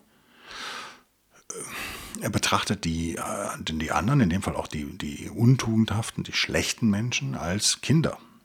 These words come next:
Und das ist ja genau das, was ich sage. Man kann die eigentlich nicht mehr ernst nehmen. Wenn man jemanden, also, ne, Narzissten kann man eigentlich nicht ernst nehmen, egal wie anstrengend sie sind. Böswillige Menschen kann man schwier-, kann man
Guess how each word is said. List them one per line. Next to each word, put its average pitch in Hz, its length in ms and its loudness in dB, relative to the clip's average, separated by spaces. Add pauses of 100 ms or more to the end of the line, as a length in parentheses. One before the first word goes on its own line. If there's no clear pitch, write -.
(220)
Und 92 120 -4
das 87 140 -2
ist 113 140 2
ja 127 100 4
genau 113 360 6
das, 104 220 2
was 98 140 0
ich 95 80 -2
sage. 104 240 2
Man 85 160 2
kann 143 280 2
die 139 200 0
eigentlich 120 360 0
nicht - 240 0
mehr 113 100 2
ernst 147 260 0
nehmen. 73 160 -2
Wenn 175 100 8
man 156 140 6
jemanden, 139 380 4
also, 95 260 0 (100)
ne, 185 120 8
Narzissten 107 500 4
kann 104 160 0
man 127 200 4
eigentlich 123 520 2
nicht 104 360 6
ernst - 280 -2
nehmen, - 140 -4
egal 156 260 6
wie 160 80 6
anstrengend 117 420 2
sie 107 100 -2
sind. 78 220 -6 (960)
Böswillige 82 600 4
Menschen 71 300 -2
kann 117 140 2
man 110 120 6
schwier-, 117 360 4
kann 113 140 4
man 101 260 4